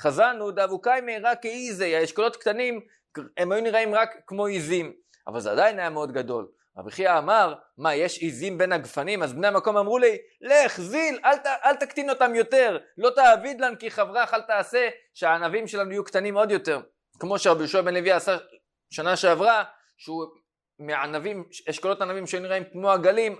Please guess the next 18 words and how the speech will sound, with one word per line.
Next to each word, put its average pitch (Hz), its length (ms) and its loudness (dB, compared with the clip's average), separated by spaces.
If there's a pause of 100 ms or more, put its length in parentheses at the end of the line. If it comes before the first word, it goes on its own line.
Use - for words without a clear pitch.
(120)
הקטין 208 320 -6
אותם 175 260 0
שהם 165 360 -2
יהיו 175 200 0
כמו 160 240 -2
עיזים. 139 480 -4 (1400)
תנו 196 200 2
רבנן 185 300 0
ברייתא, 151 360 0 (600)
בברכותיה 160 920 0
של 190 200 -6
ארץ 196 220 -2
ישראל, 170 540 -2 (520)
כשהשנה 160 520 0
מבורכת, 156 760 2 (480)
שדה 220 600 4 (540)
בית 214 640 0
שאה, 185 380 2